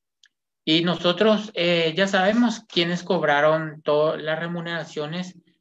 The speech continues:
en el mes de agosto. Entonces, Tesorería les pasa los datos a la Dirección de Recursos Humanos y Dirección de Recursos Humanos con su usuario y contraseña, eso ingresa a la plataforma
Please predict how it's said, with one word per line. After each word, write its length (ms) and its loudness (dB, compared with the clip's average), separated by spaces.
en 180 -8
el 120 -2
mes 220 -6
de 60 -2
agosto. 420 -2
Entonces, 380 -8
Tesorería 640 -6
les 180 -8
pasa 300 -4
los 200 -8
datos 380 -4
a 160 -4
la 440 -6
Dirección 420 -4
de 80 -8
Recursos 420 -6
Humanos 480 0
y 120 -6
Dirección 360 -4
de 100 -6
Recursos 280 -6
Humanos 380 -2
con 180 -8
su 220 -6
usuario 420 -4
y 60 -12
contraseña, 680 -4
eso 240 -8
ingresa 440 -4
a 20 -4
la 120 -4
plataforma 840 -2